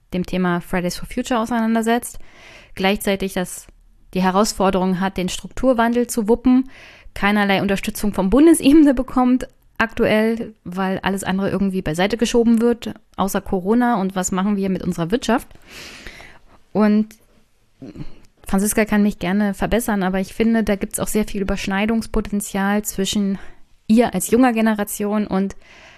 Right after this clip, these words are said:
Christine schon als <laughs> älterer Generation,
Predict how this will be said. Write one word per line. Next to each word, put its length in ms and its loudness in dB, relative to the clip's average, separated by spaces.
Christine 580 4
schon 260 0
als 240 -2
<laughs> 160 2
älterer 360 2
Generation, 760 -4